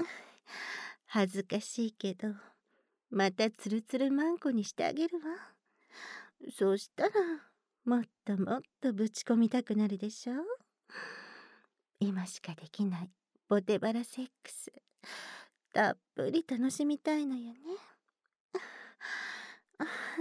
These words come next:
妊娠マンコは大丈夫だけど、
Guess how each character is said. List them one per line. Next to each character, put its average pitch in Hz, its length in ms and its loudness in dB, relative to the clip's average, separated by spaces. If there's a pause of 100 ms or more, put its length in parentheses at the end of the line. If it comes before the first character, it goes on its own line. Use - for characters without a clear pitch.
(120)
妊 294 240 8
娠 311 320 0
マ 311 180 0
ン 339 60 0
コ 302 100 0
は 269 140 4
大 - 280 0
丈 - 160 0
夫 294 120 0
だ 277 120 2
け - 200 -2
ど、 240 180 2